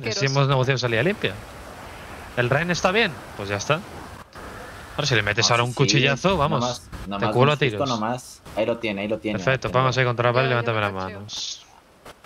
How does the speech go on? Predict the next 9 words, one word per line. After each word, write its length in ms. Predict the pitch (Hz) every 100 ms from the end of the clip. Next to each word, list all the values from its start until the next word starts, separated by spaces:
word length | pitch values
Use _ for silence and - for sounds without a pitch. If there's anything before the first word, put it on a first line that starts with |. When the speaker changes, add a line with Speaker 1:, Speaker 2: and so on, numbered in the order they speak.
| - - - - - - - - - - - - - -
Speaker 1:
Tarde, 240 | 127 117
tarde. 240 | 110 113 101 101 - - - - - - - - - - _
Speaker 2:
Ah, 80 | - 156 220 - -
me 80 | 214
ganó. 240 | - - - - - -
Es 80 |
porque 280 | - - - -
soy 100 | 220
mujer. 280 | 214 202